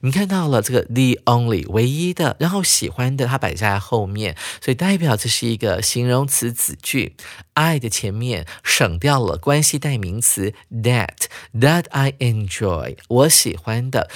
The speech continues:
那 the only 呢，这个形容词也要翻出来，它只有喜欢慢跑。哦，这么多种运动当中呢，它只喜欢 jogging 这项运动。我们来看第二句。I find all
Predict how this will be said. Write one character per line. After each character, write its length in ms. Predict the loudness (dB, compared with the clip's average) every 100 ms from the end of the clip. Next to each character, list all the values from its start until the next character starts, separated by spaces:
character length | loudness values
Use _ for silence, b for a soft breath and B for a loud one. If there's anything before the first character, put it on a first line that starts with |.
| B
那 100 | 2
the 140 | 2 2
only 360 | 0 0 0 -2
呢， 120 | -2
这 80 | -2
个 80 | -2
形 200 | 0 0
容 200 | 0 0
词 180 | -2 -2
也 80 | -2
要 120 | 0
翻 240 | 0 -2 -4
出 240 | -6 -6
来， 300 | -6 -6 -10 -14 B B
它 160 | -4 -2
只 160 | 2
有 80 | 2
喜 180 | 2 0
欢 240 | -2 -2
慢 320 | 0 0 0 -4
跑。 180 | -8
哦， 200 | -4 -2 0
这 120 | 0
么 100 | 2
多 160 | 2
种 240 | 2 2 0
运 140 | 0
动 200 | 0 0
当 240 | 0 -2 -2
中 300 | -4 -4 -2
呢， 240 | -4 -4 B B B
它 220 | -8 -4
只 260 | -2 0 2
喜 260 | 2 2 0
欢 280 | -4 -4 -4 B B
jogging 460 | -2 -2 -2 -4 -2
这 160 | 0
项 240 | 0 0 -2
运 240 | -4 -4
动。 280 | -2 -2 -2 -12 B B
我 40 | 2
们 100 | 2
来 80 |
看 160 | 0 -4
第 140 | -2
二 180 | 0 0
句。 440 | 0 -4 -4 -4 -8 _ _ B B B
I 200 | 2 2
find 580 | 2 0 0 2 0 -2 -4 -2
all 320 | 0 2 0